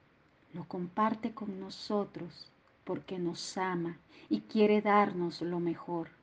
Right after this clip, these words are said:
Y lo que llega a nuestras manos también es instrumento de Dios para formar nuestro carácter.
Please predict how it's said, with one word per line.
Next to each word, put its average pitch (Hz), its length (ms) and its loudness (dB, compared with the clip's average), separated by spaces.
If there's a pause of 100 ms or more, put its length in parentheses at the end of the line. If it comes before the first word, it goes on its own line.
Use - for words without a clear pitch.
(2000)
Y - 80 -8
lo 185 260 -2
que 190 200 0
llega 240 420 8
a 240 40 2
nuestras 233 480 0
manos 190 600 2
también 185 420 -2
es 196 180 -6
instrumento 214 880 -2
de 220 160 -4
Dios 190 380 -2
para 170 260 -2
formar 175 800 0
nuestro 156 420 -2
carácter. 160 560 -4